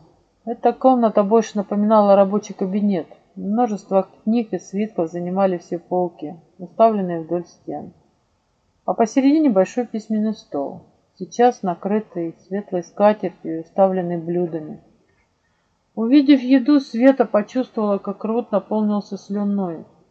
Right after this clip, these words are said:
Желудок радостно издал победный клич. Вампир едва скрыл улыбку, а девушка покраснела.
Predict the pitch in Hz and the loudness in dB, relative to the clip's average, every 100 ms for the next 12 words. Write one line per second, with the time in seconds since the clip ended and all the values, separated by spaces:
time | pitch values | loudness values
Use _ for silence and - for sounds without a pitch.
0 | - 185 180 175 196 226 220 175 170 185 | -20 -16 -14 -10 -6 -6 -4 -4 -2 0
1 | 214 190 185 190 185 175 196 208 - 190 | 0 -2 -10 -10 -10 -4 -2 -2 -6 -8
2 | 190 180 180 196 185 170 - _ _ _ | -6 -6 -10 -6 -6 -8 -14 _ _ _
3 | _ _ _ _ _ - 165 185 190 240 | _ _ _ _ _ -12 -4 -2 -2 0
4 | 226 202 175 196 190 - 202 208 208 208 | 0 0 0 0 0 -4 -2 -2 -2 -4
5 | 175 - 170 165 196 180 - - 175 190 | -6 -8 -8 -6 -8 -8 -10 -12 -6 -6
6 | 185 - 175 156 - | -6 -8 -10 -12 -16